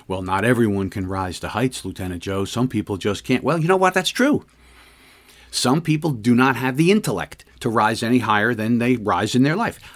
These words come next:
I can only go as far as my intellect and my skill set can take me, right? I can only go that far. Uh,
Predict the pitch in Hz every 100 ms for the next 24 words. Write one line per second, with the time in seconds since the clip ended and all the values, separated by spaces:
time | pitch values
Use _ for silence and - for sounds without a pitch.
0 | - 175 233 151 147 139 131 143 139 -
1 | 147 151 - 120 123 147 160 156 139 139
2 | 139 101 117 131 - 120 - 110 110 92
3 | 98 - 76 - _ _ _ _ _ -
4 | _ _ - 113 - - _ - - 214
5 | 202 180 160 175 156 - 190 220 - _
6 | _ _ _ _ _ - 104